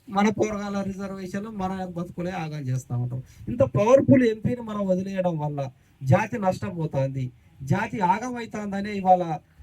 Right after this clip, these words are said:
దా-, ఆ ఎన్నికల యుద్ధంలోనే మేము బయలుదేరినాం. స్కాలర్లో ఎందుకు బయలుదేరినాం అంటే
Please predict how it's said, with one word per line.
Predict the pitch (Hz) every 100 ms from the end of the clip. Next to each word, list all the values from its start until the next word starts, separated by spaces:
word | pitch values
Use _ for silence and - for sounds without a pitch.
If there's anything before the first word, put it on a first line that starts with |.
| - 143
దా-, | 190 202 190 160 180 180
ఆ | 196
ఎన్నికల | 185 208 262 269 254
యుద్ధంలోనే | 226 208 226 226 220 220
మేము | 196 185
బయలుదేరినాం. | 165 147 165 147 135 - - -
స్కాలర్లో | 175 196 220 214 220
ఎందుకు | 185 196 214
బయలుదేరినాం | 196 185 180 170 165 160
అంటే | 160 165 220